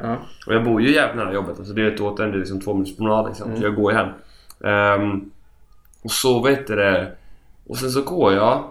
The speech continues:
Speaker 2: och sen så går jag förbi ett P-hus, eller det här P-huset där nere, liksom. Så ska jag
Speaker 1: Mm.
Speaker 2: upp för trapporna, och så står det en bil parkerad där.
Speaker 1: Mm.
Speaker 2: Och, du vet, jag tänker inte mer på det, liksom. Men så, så löper en person ur bilen, hoppar ur bilen,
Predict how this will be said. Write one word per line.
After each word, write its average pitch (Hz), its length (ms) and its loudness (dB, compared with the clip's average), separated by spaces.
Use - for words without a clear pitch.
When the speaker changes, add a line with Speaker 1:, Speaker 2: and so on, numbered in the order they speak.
Speaker 2:
och 120 120 -12
sen 123 80 -8
så 123 80 -6
går 131 140 -2
jag 143 80 -4
förbi 135 180 -4
ett 98 180 -8
P-hus, 107 680 -4
eller 107 180 0
det 101 100 -2
här 104 120 -2
P-huset 104 280 -4
där 98 60 -6
nere, 104 260 -4
liksom. - 240 -2
Så 107 80 -8
ska 123 140 -6
jag 123 60 -2
Speaker 1:
Mm. - 20 -6
Speaker 2:
upp - 60 -12
för 131 60 -8
trapporna, 110 500 -4
och 107 140 -6
så - 60 -8
står 131 180 -2
det 110 60 0
en 104 140 -4
bil 143 300 0
parkerad 104 380 -4
där. - 240 -6
Speaker 1:
Mm. 123 260 -6
Speaker 2:
Och, 101 100 -6
du 107 60 -2
vet, 101 60 -6
jag 95 120 -8
tänker 120 180 -6
inte 113 120 -10
mer 101 100 -6
på 98 140 -6
det, 98 100 -4
liksom. 117 380 -8
Men 120 120 -4
så, 123 120 -6
så 131 180 0
löper 117 500 2
en 110 120 -2
person 113 320 -6
ur 165 160 -2
bilen, 76 340 0
hoppar 123 240 -2
ur 147 100 0
bilen, 80 480 -2